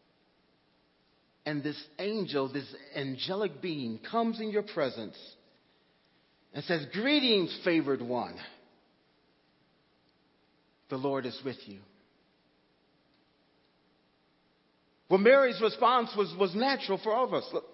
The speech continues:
Mary says, it says in the word that Mary was greatly troubled. And the Greek word is, is diatarasso, which means perplexed, confused.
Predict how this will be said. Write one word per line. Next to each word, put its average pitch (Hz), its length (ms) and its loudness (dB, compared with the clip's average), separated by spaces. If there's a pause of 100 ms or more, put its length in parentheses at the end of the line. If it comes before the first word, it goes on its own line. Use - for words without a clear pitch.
(520)
Mary 220 280 8
says, 220 300 4 (540)
it 165 120 -2
says 208 200 4
in 202 80 2
the 196 80 4
word 202 220 6
that 180 100 4
Mary 202 300 4
was 165 180 -2 (140)
greatly 220 420 0 (180)
troubled. 139 440 -4 (2250)
And 185 180 2
the 175 60 4
Greek 185 320 0
word 208 460 4 (760)
is, 175 200 4 (500)
is 151 200 -4
diatarasso, 202 1040 2
which 143 220 -4
means 175 340 0 (120)
perplexed, - 760 -4
confused. 185 1000 -8